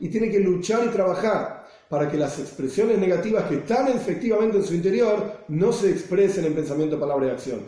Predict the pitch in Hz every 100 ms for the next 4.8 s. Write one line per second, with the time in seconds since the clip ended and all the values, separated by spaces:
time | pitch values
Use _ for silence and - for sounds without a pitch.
0 | - - 190 202 190 - 220 226 233 233
1 | 190 180 185 - 175 165 147 143 175 180
2 | - 143 110 - - - 143 135 - -
3 | 220 208 180 180 202 175 143 135 180 -
4 | 160 202 185 160 143 127 135 -